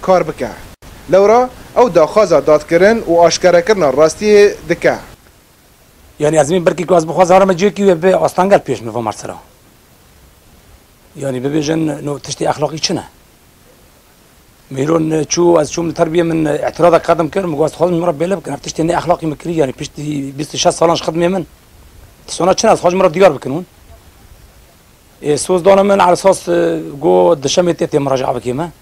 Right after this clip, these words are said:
Speaker 2: از کمان مراجعه بکیم، اکو برنج مرا دیار بکن، برنج چنه تشتی کاری مکری؟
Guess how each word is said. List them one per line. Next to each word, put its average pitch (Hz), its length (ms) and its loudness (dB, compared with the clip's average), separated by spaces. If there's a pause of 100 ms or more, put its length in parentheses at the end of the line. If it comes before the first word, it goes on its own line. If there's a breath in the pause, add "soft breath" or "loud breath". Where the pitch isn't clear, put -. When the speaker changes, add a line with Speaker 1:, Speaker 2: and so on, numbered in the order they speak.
(880)
Speaker 2:
از - 80 -18
کمان 156 180 -4
مراجعه 143 320 -2
بکیم، 165 220 -6
اکو 147 200 -6
برنج 143 180 -4
مرا 143 140 -6
دیار 151 260 2
بکن، 139 220 -8
برنج 139 140 -8
چنه 147 200 -12
تشتی - 220 -16
کاری 120 200 -10
مکری؟ 101 300 -18